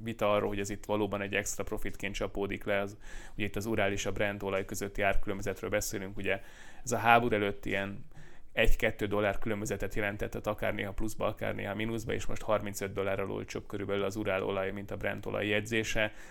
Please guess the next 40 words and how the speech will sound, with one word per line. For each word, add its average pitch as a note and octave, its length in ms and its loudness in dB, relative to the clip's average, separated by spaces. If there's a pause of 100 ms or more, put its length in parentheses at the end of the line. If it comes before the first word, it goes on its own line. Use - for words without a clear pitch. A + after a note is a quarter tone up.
(180)
Ez G#2 140 -4
akár G#2 260 0
még G2+ 140 -6
egyébként G2 340 -4
tovább G#2 260 0
is G#2 120 -2
emelkedhet G#2+ 580 -2
a G#2+ 80 -6
következő G#2 480 -4
időszakban, G2+ 500 -4
hogyha G2+ 220 -4
valóban G2+ 380 -2
be G2 100 0
fog G#2 180 2
lépni G2+ 260 -4
az G2+ 100 -6
olajembargó, G2 600 -2
és G2 140 -2
csak G#2 200 -2
vezetéken G2+ 540 -4
jöhet G2+ 260 -6
Magyarországra G2+ 640 -2
a G2+ 60 -2
gáz, G2+ 300 -2
ö, A2+ 160 2
bocsánat, G#2+ 280 -4
az G2+ 80 -4
olaj, G#2 260 2 (280)
és - 140 0
máshova G#2+ 420 0
nem G2+ 160 0
fog G2+ 200 10
menni. A2 440 0 (680)
Tehát B2 300 6
arról, A#2 280 4
arról, B2+ 280 6
hogy A#2+ 120 2
erre A#2 220 6
valamiféle, A2 760 2 (200)
ö, A#2 60 -10